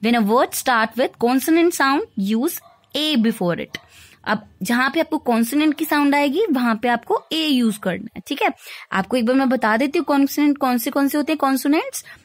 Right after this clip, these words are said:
बी, सी, डी, एफ, जी, एच, के, एल, एम, एन, पी, क्यू, आर, एस, टी, वी, डब्ल्यू, एक्स, वाई, जेड। क्लियर? तो इसके एग्जांपल देख लो, a ball, a lion, a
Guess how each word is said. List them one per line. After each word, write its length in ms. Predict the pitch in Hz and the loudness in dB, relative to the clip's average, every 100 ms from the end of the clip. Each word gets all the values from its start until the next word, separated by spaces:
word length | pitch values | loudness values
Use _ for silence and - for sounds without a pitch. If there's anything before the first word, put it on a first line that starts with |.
| _ | _
बी, 380 | 185 226 262 415 - - _ | 0 2 2 2 0 -8 _
सी, 500 | - - 254 247 294 415 - _ | -6 -2 2 2 0 -2 -10 _
डी, 400 | 190 269 226 262 403 _ - | -2 0 0 -2 -6 _ -2
एफ, 360 | 247 285 - | 2 0 0
जी, 420 | 190 208 233 233 370 _ _ - | -2 0 0 0 -2 _ _ -4
एच, 420 | 254 226 254 - - _ - | 0 0 -2 -8 -16 _ -4
के, 140 | 330 - 240 | -4 0 2
एल, 180 | 240 - | 2 2
एम, 200 | 247 311 - | 0 0 0
एन, 280 | 220 220 262 - _ _ | 0 2 0 -4 _ _
पी, 140 | 311 359 - | -2 0 0
क्यू, 180 | 277 269 226 | 0 0 2
आर, 340 | 202 196 269 - _ 254 | 2 2 0 -4 _ -4
एस, 240 | 330 - - | -4 -4 -4
टी, 280 | 262 247 285 - _ - | -2 -2 -6 -14 _ -4
वी, 280 | 214 311 349 | 0 2 4
डब्ल्यू, 420 | 240 202 220 277 - _ _ - | 2 2 0 0 -4 _ _ -6
एक्स, 240 | 277 294 233 | -4 -4 0
वाई, 180 | 214 190 | 2 2
जेड। 320 | 170 147 - - _ _ 262 | 0 -4 -8 -18 _ _ -2
क्लियर? 160 | 403 453 - - - - | -2 -2 -8 -20 -20 -6
तो 60 | 240 | -4
इसके 180 | 233 | -2
एग्जांपल 440 | 269 226 226 233 285 | 0 0 0 0 0
देख 180 | 294 311 | 0 0
लो, 140 | 440 - - 220 | -2 -4 -6 0
a 140 | 226 196 | 2 2
ball, 260 | 208 202 403 - _ _ - | 2 4 2 -2 _ _ -2
a 120 | 302 381 | 2 4
lion, 420 | 294 247 247 262 285 - - | 4 4 4 2 0 -6 -10
a 100 | - | 0